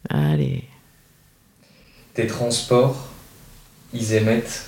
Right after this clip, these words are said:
Speaker 2: plus de quatre tonnes et demie de C O deux par an.
Speaker 1: T'imagines,
Speaker 2: Donc
Speaker 1: si j'arrivais à prendre les transports en commun,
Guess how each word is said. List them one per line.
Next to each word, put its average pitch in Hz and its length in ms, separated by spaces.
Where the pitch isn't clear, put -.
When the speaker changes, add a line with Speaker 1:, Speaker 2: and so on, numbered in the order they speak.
Speaker 2:
plus 127 240
de 120 200
quatre - 380
tonnes 120 220
et 110 80
demie 110 300
de 120 120
C 107 160
O 101 80
deux 104 160
par 95 220
an. - 60
Speaker 1:
T'imagines, 143 640
Speaker 2:
Donc 110 120
Speaker 1:
si 107 300
j'arrivais 156 440
à 151 100
prendre 151 240
les 139 80
transports 139 500
en 143 100
commun, 147 480